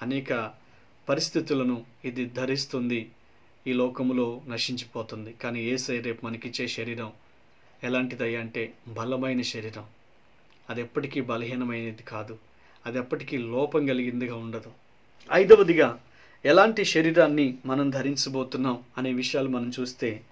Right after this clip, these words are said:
మొదటి కొరింథీయులకు రాసిన పత్రిక పదిహేను నలభై నాలుగులో మనం చూస్తాం. చూడండి, "ప్రకృతి సంబంధమైన శరీరముగా విత్తబడి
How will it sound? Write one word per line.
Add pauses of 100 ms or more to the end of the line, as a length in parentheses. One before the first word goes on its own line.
(400)
మొదటి
కొరింథీయులకు
రాసిన
పత్రిక
పదిహేను
నలభై
నాలుగులో
మనం (120)
చూస్తాం. (720)
చూడండి, (600)
"ప్రకృతి
సంబంధమైన
శరీరముగా
విత్తబడి